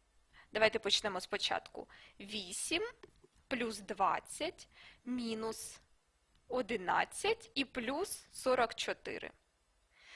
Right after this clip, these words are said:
Тепер у виразі залишилися тільки дії додавання та віднімання. Вони мають однаковий пріоритет, тому ми їх виконуємо просто зліва направо по порядку. Вісім плюс двадцять — двадцять вісім.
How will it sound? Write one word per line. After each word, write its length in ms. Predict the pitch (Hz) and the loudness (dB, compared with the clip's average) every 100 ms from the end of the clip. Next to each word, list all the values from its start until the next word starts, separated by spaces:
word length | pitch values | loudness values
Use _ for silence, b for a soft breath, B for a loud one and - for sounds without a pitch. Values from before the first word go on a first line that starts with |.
| B | B
Тепер 280 | 370 480 466 | 4 8 8
у 60 | |
виразі 360 | 392 392 370 302 | 10 8 6 4
залишилися 720 | 277 277 269 - 254 233 247 | 4 4 4 2 2 2 0
тільки 440 | - 233 208 - 226 | -2 -4 -4 -4 -4
дії 300 | 180 196 202 | -4 -4 0
додавання 680 | 208 202 277 403 453 294 | 2 6 10 10 8 2
та 160 | - 285 | 4 2
віднімання. 720 | 208 - 180 185 92 101 78 - - - | 2 -8 -6 -2 -2 -4 -12 -16 -20 -12
Вони 400 | - 247 320 302 | -4 2 2 4
мають 360 | 262 247 226 262 | 6 6 6 2
однаковий 540 | 226 240 214 233 269 | 4 6 6 4 -2
пріоритет, 680 | 285 339 381 403 415 480 480 | 0 2 4 4 6 4 4
тому 240 | 370 349 359 | -2 0 2
ми 200 | 302 294 | 2 0
їх 180 | 262 | 0
виконуємо 640 | 226 254 359 392 359 320 294 | -4 -2 0 2 2 2 0
просто 440 | - 349 466 330 | 2 2 2 2
зліва 400 | 269 220 269 285 | 0 0 0 2
направо 580 | 269 240 - 233 240 208 | 4 2 2 4 4 2
по 140 | - 185 | -6 -4
порядку. 600 | 180 - - - - - - _ - - - _ _ _ _ B B B | -2 -2 -4 -6 -20 -20 -20 _ -20 -20 -20 _ _ _ _ B B B
Вісім 380 | 214 269 - 220 | 0 2 2 0
плюс 220 | - 202 | 0 -2
двадцять — 500 | 180 170 - - - | 4 4 4 2 -8
двадцять 520 | - 359 359 233 - - | 8 8 8 2 -6 -12
вісім. 420 | - - - 285 | -16 -10 -10 -10